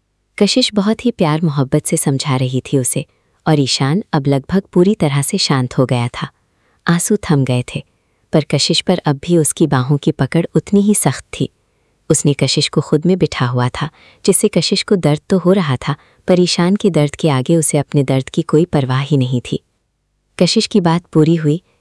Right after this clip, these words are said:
ईशान संभला, तब कहीं जाकर कशिश पर से उसकी बाहों की पकड़ ढीली हुई।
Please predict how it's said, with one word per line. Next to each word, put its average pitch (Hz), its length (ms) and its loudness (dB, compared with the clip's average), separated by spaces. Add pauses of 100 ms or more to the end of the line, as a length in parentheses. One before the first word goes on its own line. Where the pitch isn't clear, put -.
(120)
ईशान 160 380 2
संभला, 139 400 -2 (400)
तब 208 180 2
कहीं 208 220 4
जाकर 185 340 0
कशिश 160 340 -2
पर 151 160 0
से 151 180 0
उसकी 151 240 0
बाहों 143 280 0
की - 120 -6
पकड़ 147 300 -2
ढीली 139 320 0
हुई। 127 240 -4